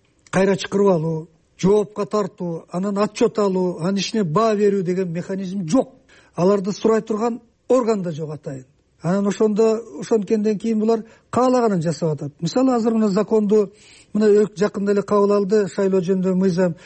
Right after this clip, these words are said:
Ошол эле жазып койду. Эми дейт, партиялар ар бир региондон жана республика боюнча тогуз пайыздан кем эмес добуш алганда гана шайлана алат дейт. Бул эмне деген сөз? Бул үч жүз миңден аз добуш алган партия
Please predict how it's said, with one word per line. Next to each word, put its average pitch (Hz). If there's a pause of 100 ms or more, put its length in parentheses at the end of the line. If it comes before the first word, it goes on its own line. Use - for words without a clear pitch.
(120)
Ошол 190
эле 202
жазып 208
койду. 170 (640)
Эми 208
дейт, 240
партиялар 196 (320)
ар 208
бир 196
региондон 196
жана 190
республика 185
боюнча 175
тогуз 202 (180)
пайыздан 208
кем 220
эмес 202
добуш 190
алганда 180
гана 185
шайлана 196
алат 156
дейт. 139
Бул 190
эмне 226
деген 175
сөз? - (200)
Бул 208
үч 202
жүз 233
миңден 202 (320)
аз 196
добуш 196
алган 180
партия 202